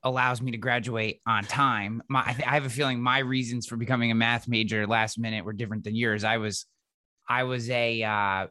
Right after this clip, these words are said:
a failed engineer. My experiment into engineering failed miserably. And I literally walked in and said, "Hey, uh, I don't wanna have to come back here for another year, nor can I afford that. So where, how do I course correct and graduate on time?" And they're like,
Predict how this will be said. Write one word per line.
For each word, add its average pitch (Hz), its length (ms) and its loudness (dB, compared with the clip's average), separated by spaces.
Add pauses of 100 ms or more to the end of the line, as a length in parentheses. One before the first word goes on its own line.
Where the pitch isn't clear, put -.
a 117 100 -6
failed 156 600 4
engineer. 123 540 2
My 123 140 4
experiment 151 840 2
into 139 220 -4
engineering 123 800 -2
failed 123 600 2
miserably. 110 800 -2 (380)
And 143 440 4
I 127 220 2
literally 131 340 0
walked 131 380 2
in 139 140 -2
and 120 100 -6
said, 117 220 -2
"Hey, 120 340 0 (400)
uh, 120 280 2 (260)
I 147 140 4
don't 185 200 4
wanna 151 240 6
have 123 240 -2
to - 80 -10
come 123 180 -4
back 101 260 0
here 147 240 2
for 123 140 -2
another 113 220 0
year, 110 280 0
nor 117 220 0
can 120 120 -4
I 98 100 0
afford 117 440 -2
that. 180 320 4 (220)
So 156 200 4
where, 143 800 2
how 151 160 4
do 185 140 4
I 165 100 6
course 143 360 -4
correct 160 360 2
and 120 120 -4
graduate 120 380 0
on 110 120 -2
time?" 120 220 0
And 113 80 -4
they're 117 80 -4
like, 113 240 -4